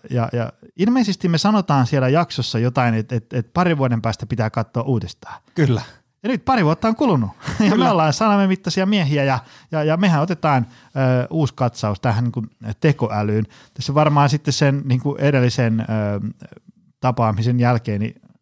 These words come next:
Speaker 1: jotain <laughs> tapahtunut tekoäly.
Speaker 2: O-, on jonkun verran.
Speaker 1: Ja, ja, ja, ja siis tekoälyhän on, on, että jos nyt kuulijat ei ole asunut, tiedätkö, jossain maakellarissa kolmen kilometrin syvyydessä kulunutta vaikka, vaikka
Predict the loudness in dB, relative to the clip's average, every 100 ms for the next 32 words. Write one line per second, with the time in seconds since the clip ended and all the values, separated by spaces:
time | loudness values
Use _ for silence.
0 | _ 0 0 0 -8 -10 0 0 4 2
1 | 2 -2 0 -2 -2 -4 -4 -6 -4 -4
2 | -2 -2 0 0 2 4 4 2 0 -2
3 | -2 -2 -4 -8 -10 -10 _ -2 0 0
4 | -2 -6 -16 -8 -2 0 2 2 2 4
5 | 2 2 0 0 -4 _ _ _ _ _
6 | _ -4 -2 2 2 0 -2 -2 2 2
7 | 0 0 0 0 0 -2 0 -2 0 0
8 | -2 _ _ _ -4 -4 0 2 2 0
9 | 0 0 -4 -14 _ -20 _ _ _ _
10 | _ _ -6 0 0 2 0 2 0 -2
11 | -2 0 2 0 0 -2 -2 0 -2 0
12 | 0 0 -2 -4 -4 -2 0 0 -2 -4
13 | -4 -8 -20 _ -6 -4 -2 -4 -4 -6
14 | -4 -4